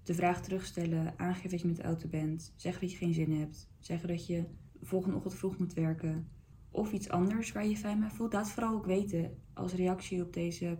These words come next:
podcast op mijn Instagram-account of op het at geenalcohol Instagram-account wat jij zegt als je die vraag want hebt beantwoord. Ik ben benieuwd of we elkaar op die manier een beetje kunnen helpen.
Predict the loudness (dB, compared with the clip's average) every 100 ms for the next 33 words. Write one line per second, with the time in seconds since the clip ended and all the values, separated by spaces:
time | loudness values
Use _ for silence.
0 | -4 -6 -4 -2 -2 -6 -14 -18 -14 -8
1 | -2 2 2 0 -2 0 0 2 4 4
2 | 4 2 -2 -2 -2 -4 -6 -4 -6 -4
3 | -2 0 0 0 0 -2 0 0 0 0
4 | 0 -4 -14 -20 -20 -20 -2 0 2 2
5 | 2 0 -2 -2 -6 -16 -20 -20 -20 -6
6 | -2 0 2 2 0 -2 -2 -4 -2 -2
7 | -2 -2 -4 -4 0 4 8 8 6 0
8 | -6 -8 -4 -2 2 2 4 2 0 0
9 | -2 -2 0 2 0 0 -4 -4